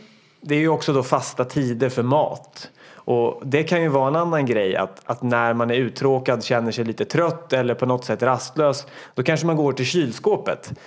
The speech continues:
Eh, för då får man någonting att fokusera på. Eh, och, och inte då behöver ta i den där tanken som man kanske inte ens vet vad det är som stör en, eller den här subtila oron eller liksom vad det nu kan vara.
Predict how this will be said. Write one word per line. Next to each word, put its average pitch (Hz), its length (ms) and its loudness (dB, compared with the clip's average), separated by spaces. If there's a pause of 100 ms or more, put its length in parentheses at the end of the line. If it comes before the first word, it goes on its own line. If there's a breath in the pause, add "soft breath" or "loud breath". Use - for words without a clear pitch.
(180 loud breath)
Eh, 98 200 -2
för 123 140 -2
då 147 300 2
får 160 160 0
man 147 140 4
någonting 127 320 0
att 113 100 0
fokusera 151 600 0
på. - 300 -6 (400 soft breath)
Eh, 101 260 -2
och, - 420 -6
och 131 100 2
inte 131 360 -2
då 120 180 4
behöver 101 600 0 (340)
ta 147 280 4
i 135 60 2
den 113 140 0
där 95 320 0
tanken 113 520 -2
som 117 140 -2
man 113 100 0
kanske 123 200 0
inte 117 140 0
ens 107 180 -2
vet 120 460 -2
vad 113 180 2
det 113 60 2
är 123 260 0
som 107 220 -4
stör 127 360 2
en, 104 160 -2
eller 101 120 -2
den 104 140 0
här 101 60 0
subtila 110 580 -2
oron 107 560 -2
eller 98 240 -2
liksom 98 300 -6
vad 98 160 -2
det 101 40 -4
nu 98 200 -4
kan 110 200 -4
vara. 110 440 0